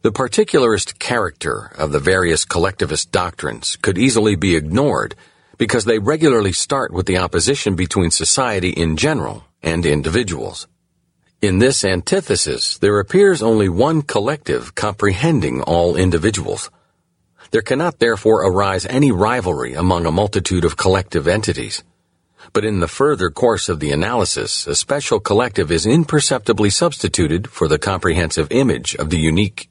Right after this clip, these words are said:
great society. Let us first examine the concept of society in general.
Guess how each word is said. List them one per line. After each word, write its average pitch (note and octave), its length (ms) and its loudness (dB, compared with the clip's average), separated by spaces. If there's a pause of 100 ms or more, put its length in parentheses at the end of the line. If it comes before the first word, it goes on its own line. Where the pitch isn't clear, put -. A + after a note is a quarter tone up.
great D#2 280 -2
society. - 720 -4 (1200)
Let B2 160 2
us F#3+ 120 -4
first G#2+ 400 0
examine C#2+ 500 -2 (200)
the F#2 80 -2
concept - 840 -4
of F2 140 -2
society D2 680 -2
in F#2 120 2
general. G#2 480 -4